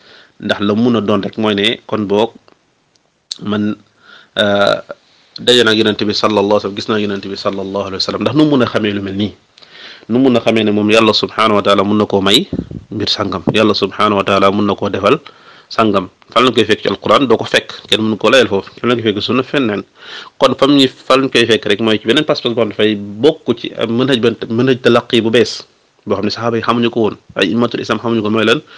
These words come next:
Mooy gis Yonent bi sallallahu alayhi wa sallam, gis na moom faatoo, wala ba gis ko ci gént mu jox lay mbir ba nga mën a xam ne yow doo wokk, mën ngaa ñëw dugal nit ba di ko wax nit ñi, ba nit ñi daal ci bàyyi pas-pas. Nekkul sax nit ki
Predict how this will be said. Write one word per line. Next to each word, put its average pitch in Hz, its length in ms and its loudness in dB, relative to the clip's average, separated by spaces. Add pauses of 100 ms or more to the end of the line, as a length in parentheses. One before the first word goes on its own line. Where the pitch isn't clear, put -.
(300)
Mooy 104 160 -4
gis 113 160 -6
Yonent 110 240 0
bi 101 140 -4
sallallahu 101 340 2
alayhi 98 220 -2
wa 98 80 0
sallam, 98 80 -8
gis 98 100 -6
na 101 80 -4
moom 98 160 -6
faatoo, 101 400 -4 (400)
wala 98 140 0
ba 98 140 2
gis - 120 -2
ko - 100 -8
ci - 120 -10
gént 113 260 0
mu 107 120 0
jox 104 120 -2
lay 104 140 0
mbir 95 160 -4 (340)
ba 104 120 0
nga 101 100 -4
mën 101 120 -2
a - 40 -4
xam 104 160 -6
ne 104 80 -2
yow 98 140 0
doo 101 120 -2
wokk, 107 220 0
mën 101 100 -2
ngaa 98 160 -2
ñëw 95 140 -6
dugal 98 220 -4
nit 110 200 -4 (260)
ba - 80 2
di 151 60 4
ko 147 140 4
wax 120 100 2
nit - 220 -2
ñi, 113 140 0
ba 113 80 0
nit 139 140 4
ñi 131 80 2
daal 123 140 2
ci 117 120 -6
bàyyi 113 180 2
pas-pas. 110 360 -2
Nekkul 151 240 2
sax 151 120 4
nit 151 140 4
ki 131 60 0